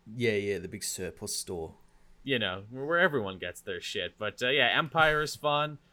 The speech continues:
Speaker 2: A lot of cool stuff. I like, uh, I, th-, they make Hulkling sympathetic in a really interesting way, 'cause both Iron Man and Mister Fantastic are like, "What the fuck is wrong with you, Teddy?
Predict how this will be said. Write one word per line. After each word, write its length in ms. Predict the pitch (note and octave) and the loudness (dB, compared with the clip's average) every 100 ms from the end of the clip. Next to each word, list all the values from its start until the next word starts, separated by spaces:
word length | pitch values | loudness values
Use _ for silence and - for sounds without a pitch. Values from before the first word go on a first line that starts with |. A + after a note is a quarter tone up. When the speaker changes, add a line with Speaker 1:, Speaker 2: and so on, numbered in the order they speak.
| _ _ - | _ _ -4
Speaker 2:
A 20 | |
lot 200 | A#2+ B2+ | 4 4
of 80 | B2+ | 4
cool 240 | - C3 B2 | 0 -4 -2
stuff. 340 | - C3 A#2+ | 2 4 6
I 80 | C3 | 6
like, 300 | D3+ E3 E3 | 6 4 4
uh, 220 | C#3+ C3+ - - | 4 4 -2 2
I, 240 | F3 F3+ D#3+ | 2 2 0
th-, 280 | C#3 F3 G3 | 0 4 6
they 140 | G#3 | 8
make 180 | A3 A3+ | 8 6
Hulkling 720 | F#3+ F3 - D#3+ C3+ B2+ B2+ C3+ | 8 6 6 -2 -2 -2 -4 -4
sympathetic 680 | D#3+ C#3 C#3+ D3 C3 B2+ | -4 -2 2 6 6 6
in 80 | B2+ | 2
a 60 | A2 | 2
really 320 | A#2 A2 A2 | 2 2 0
interesting 420 | G#2 B2 B2 G#2+ | -2 -6 -4 2
way, 380 | A2 A2+ G#2+ G2+ - - - | 6 6 6 2 -4 -18 -8
'cause 140 | C3+ | 0
both 220 | C3 B2+ | 2 4
Iron 340 | A2+ B2+ C3 B2+ | 8 8 8 8
Man 180 | B2 A#2 | 8 8
and 80 | A2+ | 2
Mister 200 | - B2+ | -2 0
Fantastic 600 | A#2 A2+ C3 A#2+ B2 C#3+ | 2 2 6 6 6 2
are 20 | |
like, 60 | C#3+ | 0
"What 100 | - | 0
the 60 | |
fuck 240 | - G#3 G#3 | 4 4 4
is 140 | E3 | 4
wrong 240 | G3+ G#3 | 4 4
with 120 | E3+ B2+ | 2 0
you, 120 | B2+ | 0
Teddy? 460 | - C3 B2+ C3 | 4 4 4 0